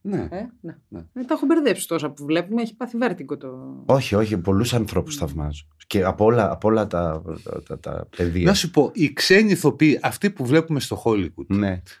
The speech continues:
Speaker 1: αυτό το ρωτάω σε όλους, είναι καλύτεροι από τους δικούς μας ή πάνε σε καλύτερα σχολεία;
Speaker 3: Όχι, εμείς σαν δυναμικό έχουμε καταπληκτικό δυναμικό. Στο Hollywood, ας πούμε, μπορεί να δεις ένα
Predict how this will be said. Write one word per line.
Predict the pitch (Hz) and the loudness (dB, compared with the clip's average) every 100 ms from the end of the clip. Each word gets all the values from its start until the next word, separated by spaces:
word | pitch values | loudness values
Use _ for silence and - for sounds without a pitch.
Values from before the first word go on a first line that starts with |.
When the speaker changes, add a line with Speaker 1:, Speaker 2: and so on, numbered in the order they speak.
| - | -14
Speaker 1:
αυτό | 117 - | -12 -8
το | 170 160 | 2 2
ρωτάω | 143 156 | 4 2
σε | 143 - | 0 2
όλους, | 120 82 - - _ _ - _ | 2 0 -8 -18 _ _ -20 _
είναι | - 202 233 | -2 4 4
καλύτεροι | 233 156 135 151 180 185 151 131 120 - | 4 4 6 6 6 6 6 6 4 2
από | 120 - 113 | -4 -4 -8
τους | 101 - | -8 -8
δικούς | 107 - 120 120 | -8 -2 -2 0
μας | 139 131 | -2 -2
ή | - 196 - _ _ _ | -4 -4 -4 _ _ _
πάνε | - 170 147 | 2 2 2
σε | - | 0
καλύτερα | - 127 120 131 120 | 0 0 2 4 2
σχολεία; | - 117 104 104 113 101 90 82 _ _ _ _ _ _ | 2 2 2 6 6 4 0 -4 _ _ _ _ _ _
Speaker 3:
Όχι, | 87 92 | 0 2
εμείς | 82 82 | 2 2
σαν | - 107 104 | 2 0 2
δυναμικό | 117 110 92 87 78 78 | 2 4 0 0 0 2
έχουμε | 87 113 113 | 0 0 -2
καταπληκτικό | 120 117 110 90 - - 95 | 0 -2 -4 -10 -10 -4 -4
δυναμικό. | 107 92 80 71 78 80 _ _ _ _ _ _ _ - | -2 -4 -6 -8 -14 -14 _ _ _ _ _ _ _ -10
Στο | - 117 - | -6 -4 6
Hollywood, | 123 104 98 104 | 8 8 4 2
ας | 107 - | 0 0
πούμε, | 101 110 | 0 0
μπορεί | 123 131 | 2 0
να | 147 | 0
δεις | 151 | 0
ένα | 147 156 | 0 0